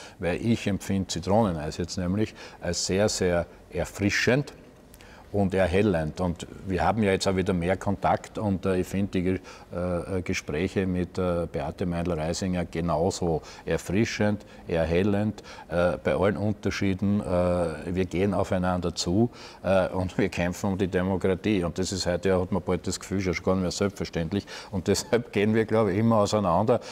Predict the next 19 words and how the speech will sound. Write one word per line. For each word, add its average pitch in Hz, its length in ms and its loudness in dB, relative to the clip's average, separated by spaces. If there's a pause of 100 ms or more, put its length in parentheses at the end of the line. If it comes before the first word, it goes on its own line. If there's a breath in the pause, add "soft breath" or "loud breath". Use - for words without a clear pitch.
(140 loud breath)
äh, 104 120 -2
wenn 104 160 2
wir 113 100 4
geredet 101 480 2
haben, 104 400 2
äh, 92 40 0
eine 98 520 0
Spur, 107 640 2 (340)
äh, 98 120 -6
äh, 92 60 -6
trotz 101 300 2
Konkurrenz, 107 680 0
eine 107 80 -2
Spur 107 260 0
gestärkt. 98 560 0
Und 98 180 -6
das 92 140 -4
ist 101 200 -4
doch, - 180 -2